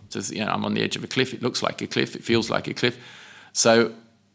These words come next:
you may have told me my feet are on the ground and they're here in Brussels in an art gallery, but hey, <laughs> the, the overriding part of your brain goes, "There's a cliff and you're gonna kill me if I jump off here."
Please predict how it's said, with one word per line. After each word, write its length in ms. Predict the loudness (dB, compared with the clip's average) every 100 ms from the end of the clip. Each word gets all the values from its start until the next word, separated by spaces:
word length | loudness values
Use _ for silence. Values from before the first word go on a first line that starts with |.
| _ _ _ -2
you 140 | 2
may 100 | 6
have 140 | 4 4
told 280 | 4 6 6
me 120 | 2
my 160 | 2
feet 260 | 0 0 0
are 80 | -2
on 120 | -2
the 80 | 0
ground 300 | 2 2 2
and 120 | -2
they're 80 | 0
here 120 | 0
in 120 | 0
Brussels 420 | 2 0 0 -4
in 100 | -2
an 120 | -2 2
art 240 | 0 0
gallery, 320 | -2 0 -4
but 320 | 0 0 0 -8 -20 -20 -20 -20 -20 _ _ _ -8
hey, 400 | 2 4 4 -2 -12
<laughs> 120 | _
the, 1160 | 0 4 6 6 4 2 -4 2 4 4 6 6
the 100 | 6 8
overriding 560 | 8 8 8 8 4
part 200 | 2 2
of 80 | 2
your 80 | 0
brain 220 | 0 2
goes, 160 | 0 0
"There's 140 | -4
a 60 | -4
cliff 320 | -2 -4 -2
and 100 | -4
you're 140 | -4
gonna 160 | -2 -4
kill 240 | 0 0
me 140 | 0 -4
if 120 | -4
I 80 | -4
jump 300 | -4 -6 -6
off 160 | -6
here." 200 | -6 -14